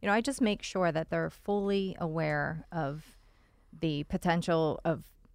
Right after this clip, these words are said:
buyers, many, many buyers coming through,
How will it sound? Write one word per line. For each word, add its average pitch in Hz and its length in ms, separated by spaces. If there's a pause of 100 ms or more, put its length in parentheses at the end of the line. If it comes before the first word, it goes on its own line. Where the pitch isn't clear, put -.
(260)
buyers, 180 480 (100)
many, 196 320
many 170 220
buyers 143 320
coming 214 260
through, 147 540